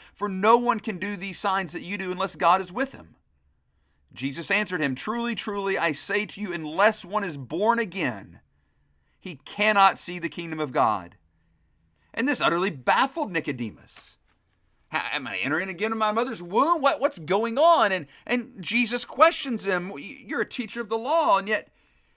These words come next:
y-, you don't understand the new birth. You, what, what have you been teaching people? You, what's going on, Nicodemus?" And the reason that Jesus, uh, thought he should get this is because in the Old Testament,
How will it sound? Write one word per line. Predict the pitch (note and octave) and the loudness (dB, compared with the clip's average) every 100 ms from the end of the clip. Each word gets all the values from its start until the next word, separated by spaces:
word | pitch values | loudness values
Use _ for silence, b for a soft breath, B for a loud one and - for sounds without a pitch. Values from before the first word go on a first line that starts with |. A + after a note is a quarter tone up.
| _ | _
y-, | - - | -16 -6
you | G#3 | 0
don't | A3 A#3+ - | 4 4 4
understand | A3 G#3+ A3+ A#3 | 0 -2 -4 -2
the | A#3 | 0
new | C4 | 0
birth. | F#3+ B3+ E4 G#3+ E3+ | 4 6 6 4 0
You, | A3+ C#3+ | -4 -6
what, | D3+ C2+ G3 B3+ - _ - | -10 -14 -6 -6 -6 _ -8
what | A3+ | -8
have | A3 | -6
you | |
been | B3 | -10
teaching | B3+ - D4+ D#4 D#4 | -8 -6 -6 -8 -10
people? | A3+ G3+ C#3 E3 C3 D#3 | -8 -10 -8 -4 -4 -4
You, | G3+ F#3+ | -6 -4
what's | A3+ B3+ | -4 -4
going | C#4 C#4 | -2 2
on, | D4+ D#4 | 4 4
Nicodemus?" | D#3 D#3+ D#3 C#4 | 0 -4 -4 -4
And | A#3+ | -2
the | A#3+ | -4
reason | F#3+ A3 E4 D#4 A3 G#3+ F#3+ b b b - | -4 -4 -4 -4 -4 -4 -6 b b b 0
that | A#3 | 0
Jesus, | D#3+ D#3 B3+ A#3 A#3+ - b - | 0 -6 -4 -2 -2 -2 b -20
uh, | - - - _ _ _ | -20 -20 -20 _ _ _
thought | A3 C4+ - | 4 4 2
he | E3+ B3 | -4 -4
should | - F#3 C#3 C3+ | -4 -6 -8 -2
get | B3+ D4 | -2 -2
this | C#3+ A#2+ A2+ G#3 - - - _ _ _ _ _ _ B | -8 -4 -2 -2 -4 -10 -14 _ _ _ _ _ _ B
is | B3+ | 0
because | F#3+ B3 D4 | 0 0 0
in | C#4 | 0
the | C#4 A#3+ | 0 4
Old | C#4 F4+ | 4 2
Testament, | - A3 - - A#2+ - - - | 2 2 2 -4 -10 -12 -20 -20